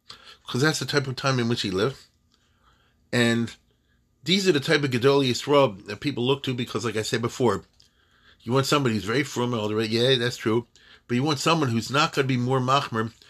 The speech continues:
when it's not necessary to be machmer. But he's not gonna be more makel when it's not necessary to be makel. He went normal in the middle.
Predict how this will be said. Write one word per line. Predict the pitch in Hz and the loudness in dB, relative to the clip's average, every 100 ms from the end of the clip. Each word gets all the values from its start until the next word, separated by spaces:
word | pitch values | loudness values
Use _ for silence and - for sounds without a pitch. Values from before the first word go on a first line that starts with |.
| - - | -16 -8
when | 110 | -6
it's | - | -2
not | 123 117 | -4 -2
necessary | 120 - 110 | -4 -2 -2
to | 95 | -2
be | 95 | -4
machmer. | 92 95 - 123 - _ _ _ _ - - - | -4 -4 -2 -4 -4 _ _ _ _ -20 -20 0
But | 107 | 2
he's | 110 | 4
not | 117 | 2
gonna | 110 | 2
be | 113 | 2
more | 117 139 | 4 4
makel | 165 202 127 | 4 2 0
when | 127 | -2
it's | 127 | 0
not | 135 | 0
necessary | 139 139 147 | 0 -4 -4
to | 151 | -2
be | 180 | 0
makel. | 202 - 95 - _ _ _ _ _ _ - | 0 -2 -8 -14 _ _ _ _ _ _ -8
He | |
went | 143 147 | -2 0
normal | 127 160 175 147 | 2 2 4 2
in | 135 | 2
the | |
middle. | 151 127 | 0 -2